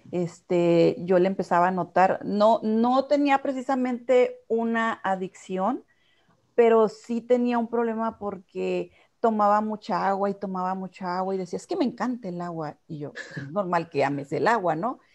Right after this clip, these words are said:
Y de pronto decía, "¿No se les antoja un chocolate? ¿No se les antoja unas galletas?". O sea,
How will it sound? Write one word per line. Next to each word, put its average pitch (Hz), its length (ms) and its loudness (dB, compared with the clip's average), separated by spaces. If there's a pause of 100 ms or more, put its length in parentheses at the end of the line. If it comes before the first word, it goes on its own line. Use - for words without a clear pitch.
(280)
Y 233 220 0
de 214 140 2
pronto 214 640 -2
decía, 196 680 -8 (260)
"¿No 247 140 -6
se 349 140 -6
les 330 180 -8
antoja 220 500 -6
un 269 180 -6
chocolate? 226 720 -10
¿No 226 140 -6
se 415 140 -6
les 370 180 -12
antoja 240 540 -8
unas 240 300 -8
galletas?". 185 300 -8
O 190 40 -10
sea, - 180 -4